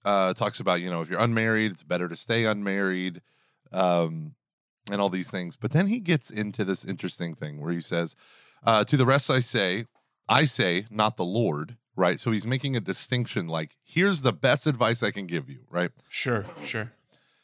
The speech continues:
Speaker 1: "That if any brother has a wife who is an unbeliever and she consents to live with him, he should not divorce her. If any woman has a husband who is an unbeliever and he consents to live with her, she should not divorce him. For the unbelieving husband is consecrated through his wife,
Speaker 2: Yeah.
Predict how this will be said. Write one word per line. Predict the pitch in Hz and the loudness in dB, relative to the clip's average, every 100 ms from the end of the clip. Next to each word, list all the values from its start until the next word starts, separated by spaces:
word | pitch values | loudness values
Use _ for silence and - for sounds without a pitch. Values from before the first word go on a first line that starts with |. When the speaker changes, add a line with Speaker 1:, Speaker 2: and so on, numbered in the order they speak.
| _ _ | _ _
Speaker 1:
"That | 123 135 | 4 6
if | 131 - | 6 2
any | 147 190 | 0 2
brother | 160 151 143 | 4 6 6
has | 123 117 | 4 2
a | 110 | 2
wife | 92 110 123 | 4 2 2
who | 123 117 | 0 0
is | 98 | -2
an | 101 | -4
unbeliever | 95 104 92 95 90 85 | -4 -4 -4 -4 -4 -6
and | 87 | -6
she | - 120 | -8 -8
consents | 120 - 120 | -6 -4 -6
to | - | -6
live | 101 127 | 0 2
with | 117 | 2
him, | 110 | 0
he | 104 | -6
should | 95 104 87 | -6 -8 -4
not | 101 95 | -6 -6
divorce | 85 95 101 - | -10 -6 -6 -8
her. | 82 | -14
If | 80 | -10
any | 87 120 | -2 -2
woman | 101 123 143 120 | 0 0 0 0
has | 110 95 | -2 -4
a | |
husband | 76 123 143 110 95 85 85 _ _ _ | -2 0 -2 -2 -6 -6 -10 _ _ _
who | 120 | 0
is | 107 | 2
an | 110 | 0
unbeliever | 98 92 92 92 92 | 0 0 -2 -2 -4
and | 87 | -6
he | 113 | -4
consents | 113 113 98 | -2 -2 -4
to | 92 | -4
live | 98 95 | -2 -2
with | 95 | -2
her, | 92 | -4
she | 85 - 110 | -4 -6 -6
should | - 95 | -6 -6
not | 92 87 | -4 -6
divorce | 85 82 82 - | -8 -10 -10 -10
him. | 78 69 _ _ _ _ | -14 -16 _ _ _ _
For | 139 | 0
the | 123 127 | 2 2
unbelieving | 139 180 175 165 139 127 | 2 2 2 2 0 -2
husband | 104 - 131 131 101 92 92 | -4 0 2 0 -2 -4 -4
is | 101 92 | -6 -6
consecrated | - - 131 151 - 117 - 90 85 82 | -10 -2 0 0 -2 -8 -6 -6 -6 -10
through | - 107 101 | -6 -4 -2
his | 95 85 | -4 -4
wife, | 90 101 90 - _ | 2 2 2 -6 _
Speaker 2:
Yeah. | 98 123 | -4 -4